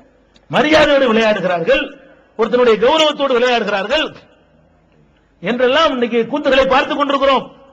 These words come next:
அப்ப நபிகள் நாயகம் ஸல்லல்லாஹு அலைஹி வஸல்லம் அவர்கள் தம்முடைய இறுதி பேருரையிலே சொன்ன இந்த அறிவுரை, எந்த காலத்திலும் ஒருத்தருடைய காசுக்கு ஆசைப்படாதீங்க, எந்த காலத்திலும்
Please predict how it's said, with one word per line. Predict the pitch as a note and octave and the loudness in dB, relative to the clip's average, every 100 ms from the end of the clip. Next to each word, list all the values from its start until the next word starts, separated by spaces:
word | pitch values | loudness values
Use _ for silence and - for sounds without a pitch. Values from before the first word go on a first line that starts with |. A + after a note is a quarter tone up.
| _ _ _ - | _ _ _ -8
அப்ப | F#3 A3 | -4 -2
நபிகள் | G3 G#3+ D4+ D#4 | -2 0 0 2
நாயகம் | C#4 C4+ A#3+ A3 | 2 2 0 -2
ஸல்லல்லாஹு | A3+ A#3+ A#3 G#3+ | -2 0 0 0
அலைஹி | A3 G#3 | -2 -4
வஸல்லம் | G#3+ G#3 | -6 -6
அவர்கள் | G3+ F#3+ D4+ D4+ - - - - | -6 -2 0 -2 -6 -20 -20 -10
தம்முடைய | - A3+ A#3+ G#3+ | -4 0 0 0
இறுதி | B3+ D4 C#4 | -2 -2 -4
பேருரையிலே | F#3 A#3+ C4+ B3 A#3 A3+ | 0 0 2 0 0 -4
சொன்ன | A3 B3+ D#4+ C#4+ - - E3+ | -4 -2 0 0 -2 -10 -8
இந்த | G#3+ G#3 | -4 -2
அறிவுரை, | G#3+ G#3 G3 E3 | -2 -4 -6 -6
எந்த | A#3 C4+ C#4 | -8 -4 -4
காலத்திலும் | C4 B3 C#4 D4 D#4 D#4 C#4 - - _ _ _ _ - | 0 0 2 0 -2 -2 -2 -6 -20 _ _ _ _ -8
ஒருத்தருடைய | D3 D#3+ D#3+ D3 C#3 | -6 -6 -6 -6 -6
காசுக்கு | D#3 F3 F3+ D3 | -6 -6 -8 -10
ஆசைப்படாதீங்க, | C#3+ - C3+ A#2+ A2+ G#2 - _ _ _ _ _ _ - | -8 -8 -8 -12 -12 -16 -20 _ _ _ _ _ _ -4
எந்த | G3 C#4 D#4 | -2 2 2
காலத்திலும் | C4 D4+ D#4 D4+ D#4 | 4 4 2 0 0